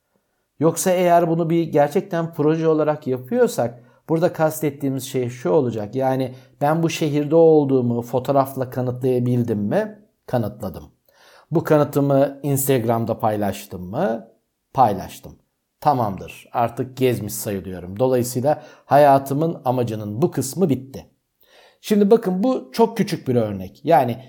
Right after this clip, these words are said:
turistik bir gezi, herhangi bir şehir ya da şehirlerden bahsediyoruz. Bu yaşam projesi kavramını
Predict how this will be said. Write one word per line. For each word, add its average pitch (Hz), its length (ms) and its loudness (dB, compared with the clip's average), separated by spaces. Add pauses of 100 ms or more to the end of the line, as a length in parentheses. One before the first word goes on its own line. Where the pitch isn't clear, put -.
(200)
turistik 190 520 2
bir 196 100 4
gezi, 180 720 0
herhangi 151 480 0
bir 156 100 2
şehir 143 380 -2
ya 147 160 2
da 147 80 0
şehirlerden 113 720 0
bahsediyoruz. 98 680 -6 (380)
Bu 208 340 2
yaşam 151 540 0
projesi 117 840 -2
kavramını 139 800 0